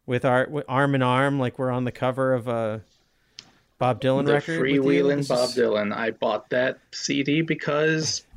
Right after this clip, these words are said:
Speaker 2: Cameron Crowe referenced it in this movie, and then I really got into Bob Dylan, but pre-electric Bob Dylan, 'cause I'm very cool.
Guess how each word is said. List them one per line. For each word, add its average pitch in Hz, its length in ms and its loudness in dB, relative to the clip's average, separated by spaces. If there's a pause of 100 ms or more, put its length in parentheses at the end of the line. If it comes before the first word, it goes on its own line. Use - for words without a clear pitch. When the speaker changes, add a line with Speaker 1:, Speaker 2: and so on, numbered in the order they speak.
(200)
Speaker 2:
Cameron 143 320 0
Crowe 156 160 2
referenced 151 440 -2
it - 100 2
in 147 80 0
this 151 200 -2
movie, 139 320 2
and 117 180 -2
then 123 140 -2
I 131 100 -2
really 135 500 0 (420)
got 135 180 0
into 139 220 -2
Bob 135 300 -4
Dylan, 107 420 -2
but - 260 -4
pre-electric 113 1080 -2
Bob - 260 -8
Dylan, 101 380 -12
'cause 113 220 -14
I'm 104 340 -6
very 110 340 -14
cool. - 420 -14